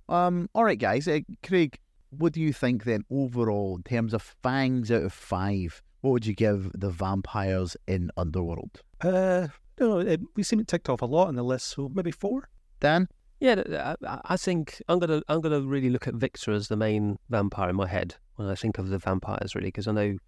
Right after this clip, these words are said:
Speaker 3: Celine's the main character, but I think
Speaker 2: Hmm.
Speaker 3: Victor's the strongest vampire,
Speaker 1: Yeah,
Speaker 3: isn't he?
Speaker 1: yeah,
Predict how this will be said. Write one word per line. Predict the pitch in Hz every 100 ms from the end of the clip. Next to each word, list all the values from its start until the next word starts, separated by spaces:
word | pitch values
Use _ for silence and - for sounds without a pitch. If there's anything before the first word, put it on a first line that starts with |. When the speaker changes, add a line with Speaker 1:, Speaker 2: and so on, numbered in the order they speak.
| -
Speaker 3:
Celine's | - 120 104 107 101
the | 101
main | 98
character, | 92 110 117 - 127
but | 104 -
I |
think | 120 113 - -
Speaker 2:
Hmm. | 143
Speaker 3:
Victor's | 123 120 113
the | 110 101
strongest | - 113 101 -
vampire, | 101 95 98
Speaker 1:
Yeah, | 104 87
Speaker 3:
isn't |
he? |
Speaker 1:
yeah, | 80